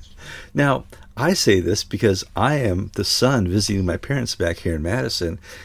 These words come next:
and Mom and Dad have been locked in all of covid. They live in a nice retirement center here in Middleton on the, uh, northwest side of, uh, Madison, and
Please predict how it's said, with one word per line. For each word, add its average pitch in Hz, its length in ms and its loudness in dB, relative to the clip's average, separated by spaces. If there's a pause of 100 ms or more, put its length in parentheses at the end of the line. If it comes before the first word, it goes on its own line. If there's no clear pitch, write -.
(240)
and 98 160 0
Mom 113 240 0
and 131 100 -2
Dad 107 540 4
have 92 160 -2
been 85 180 -2
locked 98 320 -2
in 85 160 0
all 80 240 -2
of 82 120 -10
covid. 73 340 -6
They 78 80 -4
live 87 180 -2
in 117 80 -2
a 110 60 0
nice 101 260 -2
retirement 95 420 -4
center 92 280 -2
here 90 160 -2
in 98 80 -2
Middleton 85 480 -4 (420)
on 80 180 -2
the, 71 200 -4
uh, 71 140 -6
northwest 82 680 -4
side 82 320 0
of, 85 220 -6
uh, 80 240 -8
Madison, 87 560 -2 (560)
and 104 460 -2